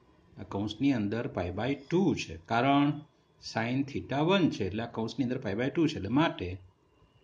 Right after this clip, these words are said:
sin inverse one by five plus cos inverse x બરાબર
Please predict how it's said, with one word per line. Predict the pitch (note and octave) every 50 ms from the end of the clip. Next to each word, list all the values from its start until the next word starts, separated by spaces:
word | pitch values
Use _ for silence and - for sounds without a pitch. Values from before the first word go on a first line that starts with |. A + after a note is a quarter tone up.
| _ _ _ _ _ _ _ _ _ _ _ _ _ _ _ _ - - -
sin | B2 A#2 A2+ A2+ A2+ A#2
inverse | B2 C3 D3 D3 D3 - - G#2+ A2+
one | A2 G#2+ G#2+ G#2+
by | G#2 G#2 G2 - - -
five | C#3+ C3+ A2+ F#2 F2+ F#2 F#2 - - - _ _ _ _ _ _
plus | - C3 C3 B2 F#2+ F#2 G#2 G#2 - - - - - - - - - - - _ _ _ _ _ _ _ _ -
cos | G#2+ G#2+ A2+ A2+ - G#2+
inverse | G#2 G#2 G2+ G#2 G#2 G#2+ - - G#2 - C#3 C#3 B2 G2+ F#2+
x | - - - - - - G2 F#2+ G2+
બરાબર | A2 A2 A#2+ B2+ C3+ C#3 B2 G#2 F#2+ F#2